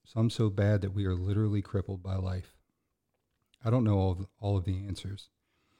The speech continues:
I've felt more pain and heartbreak than I've ever wanted to feel. Sometimes I feel absolutely haunted by the feelings of hurt and rejection I have felt in this life. But I do know this,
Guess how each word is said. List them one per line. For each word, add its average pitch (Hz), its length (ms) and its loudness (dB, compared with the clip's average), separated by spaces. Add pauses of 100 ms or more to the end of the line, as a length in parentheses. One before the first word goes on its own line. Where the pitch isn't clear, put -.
(760)
I've 113 140 0
felt 104 240 0
more 107 200 2
pain 107 280 2
and 92 100 2
heartbreak 98 460 0
than 95 100 0
I've 95 180 0
ever 95 200 2
wanted 90 300 -4
to 92 60 -8
feel. 98 380 -8 (920)
Sometimes 104 520 2
I 98 60 2
feel 107 340 -2
absolutely 107 520 0
haunted 98 440 0
by 101 120 -6
the 95 80 -14
feelings 98 440 0
of 98 120 -4
hurt 104 220 0
and 101 120 0
rejection 95 560 -2 (400)
I 98 120 0
have 90 100 -2
felt 98 240 -2
in 101 80 -2
this 95 240 -6
life. 98 240 -18 (1300)
But 101 140 2
I 101 80 4
do 104 120 6
know 120 180 4
this, 104 420 0